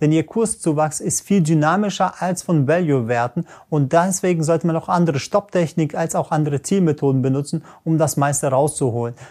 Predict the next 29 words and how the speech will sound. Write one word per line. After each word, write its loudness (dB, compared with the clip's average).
Dann 2
messen 0
wir 4
auch 0
noch 0
das -2
Vervielfachungspotenzial. 0
Also 2
wir 2
gucken 2
dann 0
wirklich, 0
wie 2
viel 4
könnte 4
das -2
Unternehmen 2
wachsen, 0
wie 2
hoch 2
ist -2
das -2
Potenzial, 2
welche 2
Märkte 0
kann 0
es 0
noch 0
erobern, 2